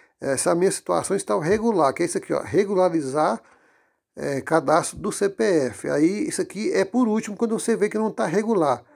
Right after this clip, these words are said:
Agora, o primeiro que é o comprovante da situação cadastral do C P F, que é aquele que eu acabei de mostrar o meu. Eu fui ver se tava regular. Então, aqui no site você consegue ver se tá regular,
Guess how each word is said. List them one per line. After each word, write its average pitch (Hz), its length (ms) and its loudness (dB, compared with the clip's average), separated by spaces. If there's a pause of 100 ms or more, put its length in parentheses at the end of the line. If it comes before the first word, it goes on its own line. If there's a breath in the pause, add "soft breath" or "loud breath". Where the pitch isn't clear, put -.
(460 soft breath)
Agora, 175 320 4
o 254 100 4
primeiro 247 500 4
que 247 160 -2
é 214 140 4
o 233 140 2
comprovante 220 720 2
da 214 160 2
situação 208 600 0
cadastral 214 540 0
do 196 80 -4
C 226 140 0
P 208 160 0
F, 196 160 2
que 220 80 0
é - 20 2
aquele 214 220 -2
que - 80 -2
eu 208 80 6
acabei 208 400 2
de 170 180 -2
mostrar 240 400 4
o 233 80 2
meu. 170 340 2 (560 soft breath)
Eu 170 80 -2
fui 214 200 0
ver 185 140 6
se - 100 -6
tava 202 200 2
regular. 180 680 2 (520 soft breath)
Então, - 200 0
aqui 240 160 2
no 233 100 6
site 202 280 2
você 226 200 -2
consegue 202 520 2 (460 soft breath)
ver 196 260 6
se 208 120 -2
tá 196 140 0
regular, 175 640 2